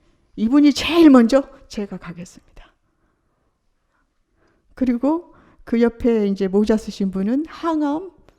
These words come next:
열네 번을 지금 맞으신 분인데 "저도 가겠습니다." 그리고 이제 그 다음 분도 오십 대인데 "저도 가겠습니다." 그래서 이제 봉공으로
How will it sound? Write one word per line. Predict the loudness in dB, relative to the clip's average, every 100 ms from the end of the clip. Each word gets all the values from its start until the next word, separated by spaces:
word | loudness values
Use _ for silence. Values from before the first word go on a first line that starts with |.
| _
열네 | -4 -2 -2 -2 0 0 0
번을 | 0 -2
지금 | -8 -10 -8
맞으신 | -8 -10 -10 -10
분인데 | -8 -10 -10 -12
"저도 | -10 -8 -8
가겠습니다." | -10 -12 -12 -16 -20 -20 -20 -20 _ _ _ _ _ _ _ _ _ _ _ _ _ _ _ _
그리고 | -10 -8 -6
이제 | -8 -10 -14 -16 _ _
그 | -14 -12 -12 -14 -14
다음 | -12 -12
분도 | -12 -14 -12 -12
오십 | -14 -18 -18
대인데 | -14 -12 -12 -12 _ _ _ _
"저도 | _ -20 -20
가겠습니다." | -20 -20 -20 -20 _ _ _ _ _ _
그래서 | _ -16 -14 -16 -18 _ _ _ -18
이제 | -16 -18 _ _ _ _ _ _
봉공으로 | -14 -12 -12 -14 -14 -14 -14 -16